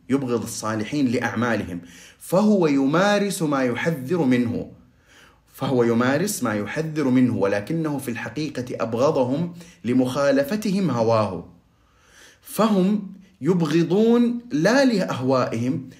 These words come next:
وإنما يبغضون لأجل الله خالقهم.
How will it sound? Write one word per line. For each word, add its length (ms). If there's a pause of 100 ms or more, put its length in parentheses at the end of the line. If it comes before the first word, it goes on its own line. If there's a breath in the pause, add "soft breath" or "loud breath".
(140 loud breath)
وإنما 500
يبغضون 640
لأجل 440
الله 440
خالقهم. 680